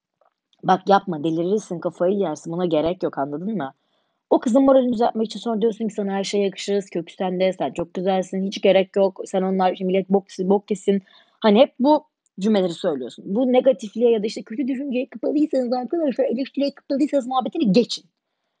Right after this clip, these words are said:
Kimse yalan söylemesin. Beni daha da fazla <laughs> sinirlendirmeyin.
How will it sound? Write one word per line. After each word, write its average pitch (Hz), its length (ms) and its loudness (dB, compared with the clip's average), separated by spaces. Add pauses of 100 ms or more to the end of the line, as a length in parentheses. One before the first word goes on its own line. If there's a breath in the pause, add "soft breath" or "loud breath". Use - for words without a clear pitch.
(240)
Kimse 277 320 4
yalan 262 220 2
söylemesin. 233 540 0
Beni 226 140 -4
daha 226 160 4
da 233 80 2
fazla 226 200 -4
<laughs> - 20 -14
sinirlendirmeyin. 330 1120 2